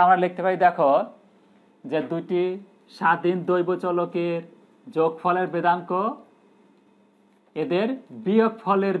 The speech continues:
বেদাঙ্কের সমান। অর্থাৎ যদি চলক দুইটা স্বাধীন হয় তাহলে আমরা কি লিখতে পারবো?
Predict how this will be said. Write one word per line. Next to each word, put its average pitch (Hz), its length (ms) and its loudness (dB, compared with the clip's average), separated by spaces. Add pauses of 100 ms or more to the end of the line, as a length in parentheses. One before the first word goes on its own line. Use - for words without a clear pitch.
বেদাঙ্কের 185 580 0 (140)
সমান। 170 400 2 (500)
অর্থাৎ 175 380 2 (2250)
যদি 175 180 4 (100)
চলক 190 280 6
দুইটা 185 260 -2
স্বাধীন 180 380 2
হয় 131 240 4 (220)
তাহলে 170 300 0
আমরা 180 180 -2
কি 180 140 -6
লিখতে 190 240 -6
পারবো? 185 220 0